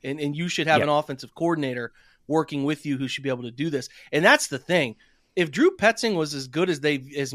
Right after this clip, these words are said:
Speaker 1: some people, I don't know. I mean, I don't know any. Drew Petzing has worked in Cleveland now for a year, two years. I, I don't know anything about him. He's never spoke.
Speaker 2: No.
Speaker 1: Never heard him
Speaker 2: No.
Speaker 1: say anything. They've never done any interviews with him.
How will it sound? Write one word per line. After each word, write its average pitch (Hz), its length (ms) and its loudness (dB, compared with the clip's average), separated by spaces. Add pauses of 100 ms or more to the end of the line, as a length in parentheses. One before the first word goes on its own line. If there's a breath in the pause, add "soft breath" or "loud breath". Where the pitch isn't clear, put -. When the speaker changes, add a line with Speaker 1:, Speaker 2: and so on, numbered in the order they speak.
Speaker 1:
some 143 260 -4
people, 127 460 -10
I 117 100 -12
don't 117 140 -10
know. 98 180 -14
I 98 40 -12
mean, 131 180 -10
I 208 100 -2
don't 143 140 -2
know 113 160 -10
any. 120 160 -10 (220)
Drew 220 160 -6
Petzing 226 340 -4
has 135 100 -4
worked 147 280 -6
in 131 80 -6
Cleveland 139 340 -6
now 113 140 -4
for - 100 -14
a 113 60 -10
year, 139 320 -6
two 190 140 -8
years. 110 380 -6
I, 160 140 0
I - 80 2
don't 277 160 2
know 120 80 -4
anything 107 220 -10
about 135 260 4
him. 95 100 -8
He's 135 140 -6
never 156 220 2
spoke. - 340 0
Speaker 2:
No. 110 140 0 (320 soft breath)
Speaker 1:
Never 247 160 2
heard 165 120 2
him 123 140 -4
Speaker 2:
No. 113 80 0
Speaker 1:
say 120 160 2
anything. 117 360 -4
They've 120 100 -4
never 233 180 0
done 127 200 0
any 113 200 -6
interviews 120 420 -2
with 113 200 -8
him. 156 140 -2